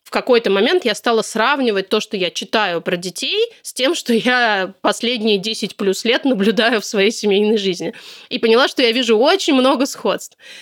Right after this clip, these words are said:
И да, недавно он прошёл тест, и психиатр его диагностировал. Поэтому, да, генетический фактор, например, с С Д В Г очень сильный, но, конечно, влияют факторы среды. И если говорить о среде в смысле маленьких детей, то в первую очередь, конечно, то, как протекает беременность и как проходят роды.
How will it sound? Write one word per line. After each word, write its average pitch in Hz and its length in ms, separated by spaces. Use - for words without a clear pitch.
И 349 320
да, 254 280
недавно 240 540
он 220 280
прошёл 208 360
тест, 277 400
и 254 480
психиатр 214 440
его 202 120
диагностировал. 208 840
Поэтому, 220 640
да, 196 220
генетический 202 640
фактор, 208 360
например, 190 400
с - 80
С 196 100
Д 196 100
В 196 120
Г 185 160
очень 170 320
сильный, 403 480
но, 240 360
конечно, 226 480
влияют 214 460
факторы 208 360
среды. 233 400
И - 160
если 233 380
говорить 196 420
о 185 40
среде 208 640
в 190 340
смысле 196 340
маленьких 190 460
детей, 370 320
то - 80
в - 40
первую 247 260
очередь, 202 320
конечно, 190 540
то, - 200
как - 180
протекает - 460
беременность 254 580
и 208 60
как 226 200
проходят 190 460
роды. 160 280